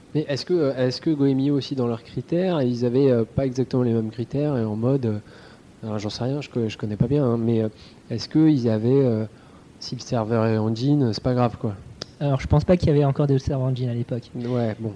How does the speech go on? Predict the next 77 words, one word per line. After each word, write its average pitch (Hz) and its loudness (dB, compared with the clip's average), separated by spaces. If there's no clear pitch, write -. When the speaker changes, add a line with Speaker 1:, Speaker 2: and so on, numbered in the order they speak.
Speaker 2:
Euh, 147 4
Speaker 1:
Alors, 139 2
Speaker 2:
il 151 2
Speaker 1:
si - -2
Speaker 2:
se-, - 0
Speaker 1:
le 196 4
Speaker 2:
il, - 4
Speaker 1:
serveur 143 6
Speaker 2:
il, 131 6
Speaker 1:
est 131 4
pas 147 0
en 131 0
costume 127 -6
trois 120 -4
pièces, 151 -6
c'est 180 4
Speaker 2:
il, 185 6
Speaker 1:
pas 135 2
Speaker 2:
il, - 2
Speaker 1:
grave. 123 2
Speaker 2:
il - 0
s'attarde 175 4
moins 180 4
sur 190 -2
le 165 -4
service 170 -6
que - -6
sur - -10
ce - -16
qu'il 147 -6
y 139 -2
a 143 -2
dans - -2
l'assiette, 131 -6
effectivement. 127 -6
Speaker 1:
D'accord, 117 0
ok. 110 -2
Speaker 2:
Après, 127 2
euh, 131 -4
bon, 127 -10
euh, 104 -12
si - -18
tu - -14
veux 127 -4
avoir 127 -4
le 127 -4
vingt 127 -6
sur - -10
vingt, 147 -4
je - -12
pense 131 -6
qu'il 117 -2
y 123 2
a, 123 2
il 123 2
y 135 4
a, 127 4
il 131 2
y 139 2
a 143 4
des, 139 4
il 135 2
y 139 2
a 135 0
des 135 -2
critères 156 -2
parce 151 -4
qu'il 151 -12
y - 2
a 135 6
Speaker 1:
Ouais. 120 4
Speaker 2:
quand 165 0
même 156 2
de 143 0
l'ancienne 131 -4
école 147 -4
aussi. 185 -6